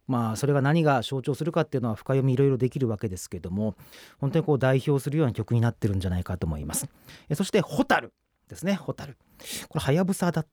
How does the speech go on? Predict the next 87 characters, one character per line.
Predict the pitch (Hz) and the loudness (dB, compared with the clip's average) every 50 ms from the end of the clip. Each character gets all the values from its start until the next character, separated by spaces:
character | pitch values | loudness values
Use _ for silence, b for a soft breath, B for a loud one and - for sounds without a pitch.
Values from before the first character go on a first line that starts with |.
| _ | _
た | - 87 | -10 -10
っ | - - - | -10 -12 -16
け | - | -12
な。 | - - 156 - _ _ | -10 -10 -10 -10 _ _
そ | - - | -2 2
れ | 190 | 4
で、 | 190 214 | 4 6
あ | 190 196 | 4 4
と | - 143 | 4 2
は | 101 90 | 2 0
「若 | 92 120 170 196 - - 196 | 0 0 0 0 2 0 0
葉」 | - - - | 0 -2 -10
っ | - _ _ | -16 _ _
て | - 90 | -18 -18
い | |
う | - | -18
曲。 | - - - - _ B B B B B B B | -16 -18 -18 -20 _ B B B B B B B
ま | 165 151 | 0 0
あ、 | 135 | 0
こ | - - | 0 2
こ | 196 | 2
ら | 202 208 | 4 4
辺 | 214 214 208 208 | 4 4 4 4
の | 208 202 | 2 0
曲 | - - 185 - 185 | 0 -4 -6 -4 -2
は | 185 185 180 | 0 0 0
す | 156 - - - 147 | 0 -2 -6 -6 -4
ご | 160 220 | -4 -4
く | 214 - 226 220 185 143 | -2 0 2 2 2 2
僕 | 117 117 - - 123 | 0 -4 -6 -6 -4
が、 | 113 127 131 135 131 120 - b b b b b b - | 0 2 4 4 2 2 -2 b b b b b b -2
え | 127 127 | 0 0
ー、 | 117 | 2
ま | 117 | 0
あ、 | 113 | -2
ス | - - | -4 -4
ピ | - 170 165 | -6 -6 -6
ッ | - | -6
ツ | - - 143 | -6 -4 -2
を | 123 | -2
知 | 101 - | -2 -4
っ | - _ _ | -8 _ _
て | - 156 | -4 -4
か | - - | -2 -2
ら、 | 107 101 90 82 - | -4 -4 -4 -6 -4
で、 | 135 131 113 | -2 0 0
ア | 110 131 | 2 2
ル | 139 | 2
バ | 143 151 | 2 2
ム | 151 151 | 2 2
単 | - 165 165 160 | 2 2 2 2
位 | |
で | 123 120 | 0 -2
聴 | 101 - - - - | -4 -8 -12 -14 -6
く | - 151 139 139 | -2 0 2 4
よ | 156 165 156 131 | 4 4 4 4
う | |
に | 110 104 107 | 2 0 -2
な | 135 160 | -2 -4
っ | - _ _ _ | -4 _ _ _
て | - 120 | -6 -4
か | - - - 131 | -4 -4 -2 -2
ら | 135 139 | 0 0
の、 | 160 202 220 196 151 - - | 2 2 2 0 -2 -4 -6
ち | - | -4
ょ | 139 | -2
っ | |
と | |
印 | 120 127 143 | -2 0 0
象 | 143 185 | 0 0
に | 185 | 0
残 | 190 - - | 0 2 2
る | 240 175 | 0 0
こ | - 123 | 0 -2
の | 110 95 | -4 -4
十 | - 110 - _ - | -4 -6 -8 _ -4
曲 | - 117 - 113 | -4 -4 -4 -4
で | - 95 | -8 -8
し | - | -8
た。 | - - - - B B B B B B B B | -10 -10 -12 -14 B B B B B B B B
で、 | - 120 120 | 0 0 0
そ | - - 127 | 0 0 2
れ | 147 | 4
に | 170 190 185 | 4 4 4
し | - | 2
て | - 233 | 0 0
も、 | 180 156 175 175 131 - | 2 2 2 2 2 0